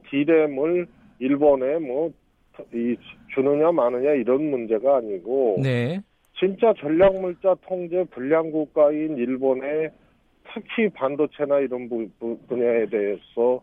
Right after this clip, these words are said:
Speaker 2: 음흠.
Speaker 1: 어, 통제를 못할 가능성들이 이미 증명이 됐기 때문에,
Speaker 2: 네.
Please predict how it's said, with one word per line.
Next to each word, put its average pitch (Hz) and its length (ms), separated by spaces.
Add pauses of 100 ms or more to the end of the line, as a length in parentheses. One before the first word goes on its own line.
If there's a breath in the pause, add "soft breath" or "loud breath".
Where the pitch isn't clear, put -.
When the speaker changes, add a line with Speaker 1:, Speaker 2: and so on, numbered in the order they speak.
(100)
Speaker 2:
음흠. 123 260
Speaker 1:
어, 117 200
통제를 160 420
못할 127 480
가능성들이 123 1040
이미 165 200 (140)
증명이 185 480
됐기 117 260
때문에, 101 360 (320)
Speaker 2:
네. 131 440